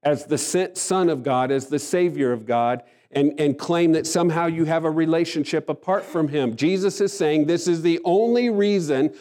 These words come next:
I have come. The only reason I die on this cross is to establish this relationship that the Father has promised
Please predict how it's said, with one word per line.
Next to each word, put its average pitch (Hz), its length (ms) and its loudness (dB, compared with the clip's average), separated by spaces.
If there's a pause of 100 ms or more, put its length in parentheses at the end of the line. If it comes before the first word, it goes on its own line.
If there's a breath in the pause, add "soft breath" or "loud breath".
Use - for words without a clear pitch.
(140 loud breath)
I 160 180 2
have 160 220 0
come. 160 500 0 (220 loud breath)
The 165 100 2
only 220 280 4
reason 220 380 2
I 180 180 0
die 165 340 2
on 202 200 2
this 190 160 0
cross 160 600 0 (200 soft breath)
is 180 200 2
to 185 120 4
establish 208 720 0
this 214 240 0
relationship 196 800 0
that 165 160 -2
the 143 100 -2
Father 220 560 2
has 208 160 0
promised 170 880 -2